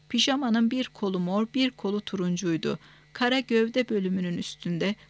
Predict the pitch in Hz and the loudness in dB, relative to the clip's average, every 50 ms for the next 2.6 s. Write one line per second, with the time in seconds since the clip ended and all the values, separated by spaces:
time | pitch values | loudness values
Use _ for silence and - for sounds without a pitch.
0 | _ - - 277 269 247 - 208 202 202 208 214 214 - - 240 220 220 208 214 | _ -6 -2 0 0 2 2 2 2 2 2 2 0 0 0 0 0 2 2 2
1 | 220 226 - - - - - _ - - 226 214 208 202 214 214 214 - 196 190 | 0 0 -2 -6 -20 -20 -20 _ -4 0 0 2 2 2 2 0 2 2 2 0
2 | 196 - - 214 214 208 202 190 180 180 196 | 0 -2 -2 0 0 2 2 2 2 0 0